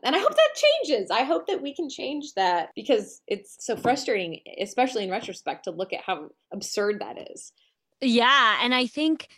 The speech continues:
Speaker 2: part of it, the way in which it could change is just, you know, our conversation right now and my having seen your perspective and heard your perspective. And I think those con-, those connections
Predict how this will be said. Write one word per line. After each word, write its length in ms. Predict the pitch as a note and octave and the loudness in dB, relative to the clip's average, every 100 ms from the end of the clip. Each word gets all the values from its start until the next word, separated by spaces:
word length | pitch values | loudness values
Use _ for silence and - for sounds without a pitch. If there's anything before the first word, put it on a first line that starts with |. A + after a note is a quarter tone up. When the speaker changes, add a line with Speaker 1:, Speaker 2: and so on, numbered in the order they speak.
| _ _ | _ _
Speaker 2:
part 300 | - - C#4+ | -10 2 2
of 160 | F4 E4 | 4 0
it, 220 | C#4+ - | -4 -6
the 100 | A3+ | -4
way 240 | G#3+ G#3+ A3+ | -2 -2 -2
in 140 | G#3+ | -2
which 180 | G#3 F#3+ | -4 -6
it 160 | G3 | -8
could 240 | - A#3+ G3+ | -2 0 0
change 720 | - A3 A3 B3 C4 A3+ F#3+ | -2 -2 0 0 0 -2 -4
is 380 | - G3+ G3 F3 - - | -6 -4 -4 -6 -14 -6
just, 240 | B3 A#3+ - - _ | -2 -2 -4 -18 _
you 120 | - | -8
know, 120 | G3+ - | -8 -4
our 260 | A3 A3+ B3+ | 0 2 2
conversation 680 | - A#3 A3 G#3 G#3+ G3 G#3 | -2 -6 -4 -4 -4 -6 -4
right 200 | F#3 F#3 | -4 -2
now 440 | G3 A#3+ D#4 B3 | 0 4 4 4
and 180 | G3+ G3 | 2 0
my 300 | F#3+ G3 G#3 | 0 2 2
having 540 | G#3+ G#3+ G#3 G3 F#3+ - - | 0 -2 -2 -4 -8 -14 -16
seen 480 | - A#3 A3 G#3+ | -8 -4 -2 -2
your 240 | G3 G3 G#3+ | -4 -4 -4
perspective 460 | A#3+ - G3+ G3+ | -4 -4 -4 -2
and 100 | F#3+ | -4
heard 220 | E3 F#3+ F3 | -4 -4 -4
your 80 | G3+ | -4
perspective. 460 | A#3 G#3 G3 F#3+ | -4 -6 -4 -4
And 100 | F#3 | -4
I 80 | F3+ | -6
think 220 | G3 G3+ - - - _ _ _ - | -4 -6 -8 -20 -20 _ _ _ -8
those 260 | A3 G#3+ | -4 -2
con-, 220 | - A3 G#3+ | -2 -6 -6
those 340 | F3+ G#3 F3+ - | -6 -4 -4 -10
connections 1120 | - F#3+ F#3+ C4 - - G3 F#3+ F#3 F#3+ F3 | -10 -4 0 -2 -2 -2 0 0 -2 -4 -6